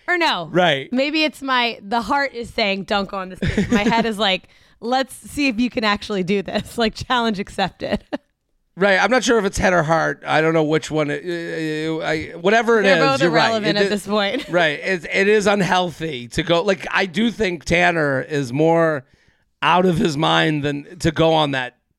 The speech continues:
Speaker 2: group date. Like, I think it's, like, actually more normal for Sean to go,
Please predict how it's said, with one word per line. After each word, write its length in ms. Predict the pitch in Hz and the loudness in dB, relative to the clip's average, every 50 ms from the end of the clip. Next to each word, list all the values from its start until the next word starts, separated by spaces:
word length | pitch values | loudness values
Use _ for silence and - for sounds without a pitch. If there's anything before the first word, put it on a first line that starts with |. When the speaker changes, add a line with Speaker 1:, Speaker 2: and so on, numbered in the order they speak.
| _ _ _ _ _ _ _ _ _ _ 135 | _ _ _ _ _ _ _ _ _ _ -4
Speaker 2:
group 240 | 127 156 160 131 | 0 0 0 0
date. 300 | - 147 151 139 123 110 | 2 2 2 2 2 2
Like, 160 | 143 185 196 208 | 0 2 2 2
I 100 | 214 233 | 2 2
think 160 | 233 269 254 | 0 2 0
it's, 140 | 247 190 196 | 0 0 2
like, 140 | 208 185 | 0 2
actually 380 | 175 170 170 170 - - 175 165 | 2 2 2 0 0 -2 -2 0
more 220 | 160 156 156 156 | 0 2 0 0
normal 420 | 147 151 147 147 147 147 147 139 135 | 0 0 0 0 -2 -2 -4 -6 -8
for 160 | - - 135 | -8 -10 -14
Sean 440 | - - 143 143 143 143 135 135 127 | -10 -6 -2 0 0 0 0 0 -2
to 80 | 131 | -4
go, 280 | 120 127 123 120 117 - | -4 -2 -2 -2 -4 -6